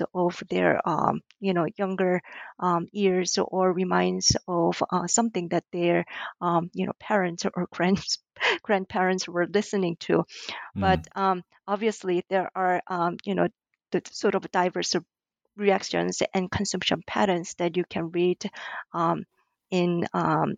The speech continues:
Speaker 1: the consumption of some, um, you know, popular and vocal music in, um, in Yanbian.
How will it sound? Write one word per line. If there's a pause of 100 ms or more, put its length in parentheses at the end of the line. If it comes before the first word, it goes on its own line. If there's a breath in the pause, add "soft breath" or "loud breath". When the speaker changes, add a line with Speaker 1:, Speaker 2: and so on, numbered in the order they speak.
Speaker 1:
the
consumption
of
some, (100)
um, (320)
you
know,
popular
and
vocal
music (440 loud breath)
in,
um, (760)
in (100)
Yanbian.